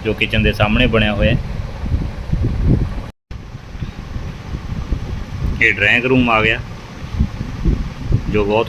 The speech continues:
ਖੁੱਲ੍ਹਾ ਲੱਗ ਰਿਹਾ ਦੇਖਣ ਨੂੰ ਜੀ। ਡਰਾਇੰਗ ਰੂਮ ਦੇ ਦੋ ਗੇਟ ਨੇ, ਬਾਹਰੋਂ ਵੀ ਆ ਸਕਦੇ ਹਾਂ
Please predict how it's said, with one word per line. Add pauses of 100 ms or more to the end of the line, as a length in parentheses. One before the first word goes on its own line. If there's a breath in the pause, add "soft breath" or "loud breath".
ਖੁੱਲ੍ਹਾ
ਲੱਗ
ਰਿਹਾ
ਦੇਖਣ
ਨੂੰ
ਜੀ। (2000)
ਡਰਾਇੰਗ
ਰੂਮ
ਦੇ
ਦੋ
ਗੇਟ
ਨੇ, (260)
ਬਾਹਰੋਂ
ਵੀ
ਆ
ਸਕਦੇ
ਹਾਂ